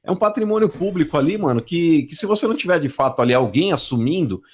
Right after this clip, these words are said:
e custeando, e muitas vezes colocando dinheiro no cofre da prefeitura,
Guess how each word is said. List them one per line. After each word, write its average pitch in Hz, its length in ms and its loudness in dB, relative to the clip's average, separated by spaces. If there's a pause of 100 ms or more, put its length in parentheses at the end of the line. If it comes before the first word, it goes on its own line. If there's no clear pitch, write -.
e 123 80 0
custeando, 127 840 0
e 123 40 0
muitas 151 300 0
vezes 139 160 0
colocando 143 380 0
dinheiro 131 320 0
no 120 100 0
cofre 131 300 -2
da 117 100 0
prefeitura, 123 720 -2